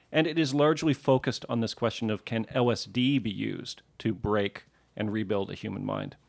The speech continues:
Now, there's a couple ways that M K Ultra, uh, operates. One of the ways is actually very similar to what C I A did with artists,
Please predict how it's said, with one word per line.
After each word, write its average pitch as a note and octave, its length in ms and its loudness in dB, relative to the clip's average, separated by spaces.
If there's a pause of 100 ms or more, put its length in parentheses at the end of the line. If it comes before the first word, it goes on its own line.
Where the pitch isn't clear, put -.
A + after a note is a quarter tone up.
(280)
Now, D3 140 4
there's D3 180 2
a D#3+ 60 -2
couple G#3 300 4
ways D#3 220 6
that B2 100 4
M B2 160 6
K A#2+ 200 4
Ultra, G#2 520 2 (100)
uh, G#2+ 260 -4
operates. G2 560 -2
One C#3+ 240 0
of G3 80 0
the D#3+ 60 4
ways A#2 300 6
is C3 240 0
actually D#3 300 4
very D3+ 200 6
similar B2+ 500 4 (360)
to B2+ 160 2
what B2 300 4
C - 180 2
I B2 120 8
A B2 200 4
did A2 240 2
with G#2 280 -2
artists, D3 560 0